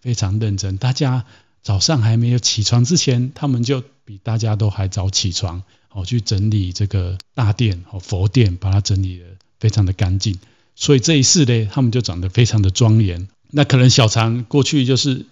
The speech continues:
过去世可能就没有那么认真啊，所以这一世呢，就长得还可以哈，不差，但是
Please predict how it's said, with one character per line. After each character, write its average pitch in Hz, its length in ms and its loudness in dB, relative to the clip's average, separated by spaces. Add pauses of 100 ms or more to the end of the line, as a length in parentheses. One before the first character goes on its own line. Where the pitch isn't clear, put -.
过 127 120 2
去 151 140 4
世 131 240 4
可 117 140 0
能 110 200 2
就 143 140 2
没 117 280 4
有 139 140 4
那 123 120 2
么 117 100 2
认 120 240 2
真 113 340 -2 (220)
啊， 110 180 -2
所 135 220 4
以 139 80 6
这 147 140 4
一 143 80 2
世 123 340 0
呢， 113 80 -10 (240)
就 143 100 -4
长 95 320 -2
得 95 100 0
还 98 300 -4 (180)
可 104 240 2
以 104 200 0
哈， 92 260 -4 (100)
不 131 100 -2
差， 117 260 0
但 131 160 0
是 123 240 -2